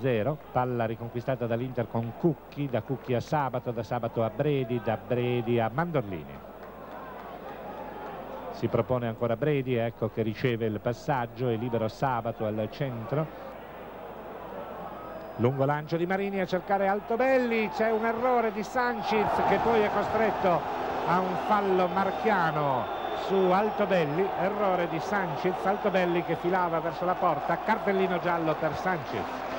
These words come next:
Prima ammonizione della partita. Protesta Camacho, ecco che rivediamo, vedete l'errore di Sanchez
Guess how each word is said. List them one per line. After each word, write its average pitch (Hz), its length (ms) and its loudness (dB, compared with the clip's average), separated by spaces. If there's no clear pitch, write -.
Prima 180 360 4
ammonizione 160 560 -2
della 160 180 2
partita. 156 800 -6
Protesta 147 500 2
Camacho, 156 460 0
ecco 151 260 0
che 143 80 0
rivediamo, 147 440 2
vedete 156 280 0
l'errore 160 460 2
di 135 100 -6
Sanchez 151 720 -4